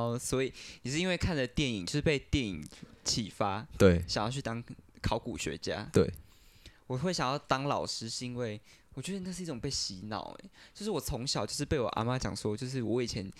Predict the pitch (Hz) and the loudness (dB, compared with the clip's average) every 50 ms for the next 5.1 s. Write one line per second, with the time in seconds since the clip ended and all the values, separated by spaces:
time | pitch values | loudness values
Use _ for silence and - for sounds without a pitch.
0 | - - - - 113 110 - - 135 131 139 - 147 135 135 - 131 131 123 - | -16 -14 -8 -6 -4 -2 -2 -2 -2 -2 -2 0 0 -2 -2 -4 -6 -4 -4 -4
1 | 139 107 92 90 69 73 - - - 104 95 90 90 92 117 120 139 147 143 139 | -4 -4 -4 -4 -6 -6 -4 -2 0 2 2 2 0 0 0 2 2 2 2 0
2 | 131 - 147 139 151 147 135 127 - - 113 104 101 95 95 - - - - - | 0 -2 -2 0 0 0 0 -2 -4 -4 -4 -2 -2 -2 -4 -6 -10 -14 -20 -4
3 | - - - 160 143 127 117 110 - 131 - - - 147 127 113 113 117 120 113 | 0 2 2 2 2 2 0 0 0 -2 -2 0 0 2 2 2 2 2 2 2
4 | 107 98 - - - - - - - 147 139 139 139 143 143 139 131 123 127 131 | 0 -2 -4 -8 -14 -12 -8 -4 -2 0 2 2 0 0 0 0 2 2 2 0
5 | 135 | -2